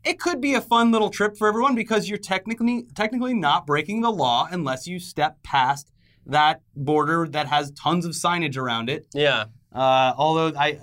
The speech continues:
Speaker 1: from what I've read online, there's places that don't, uh, have the signage, and you could accidentally,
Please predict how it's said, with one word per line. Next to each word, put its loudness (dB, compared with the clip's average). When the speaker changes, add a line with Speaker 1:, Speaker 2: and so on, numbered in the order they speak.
Speaker 1:
from -2
what 2
I've 0
read 0
online, 0
there's -4
places -6
that -2
don't, -4
uh, -4
have 0
the -2
signage, -2
and -4
you -8
could -8
accidentally, -2